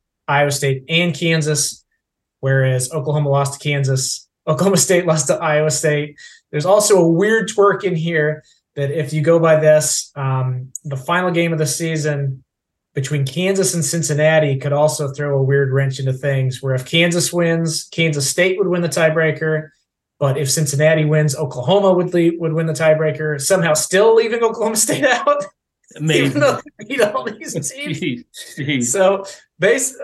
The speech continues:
Speaker 1: so it's, it's very confusing. Um, I mean, my hope is that just the results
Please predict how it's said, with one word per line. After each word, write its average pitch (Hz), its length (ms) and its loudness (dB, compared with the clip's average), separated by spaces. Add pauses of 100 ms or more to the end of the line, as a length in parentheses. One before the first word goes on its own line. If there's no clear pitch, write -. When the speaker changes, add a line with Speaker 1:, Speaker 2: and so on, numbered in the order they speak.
Speaker 1:
so 190 200 -2
it's, 190 280 -2
it's 190 180 0
very 254 300 0
confusing. 170 840 -2
Um, 151 460 0
I 170 60 -8
mean, 160 180 -4
my 165 140 2
hope 240 400 2
is 170 160 4
that 180 200 2
just 165 200 -4
the 165 80 -4
results 190 800 2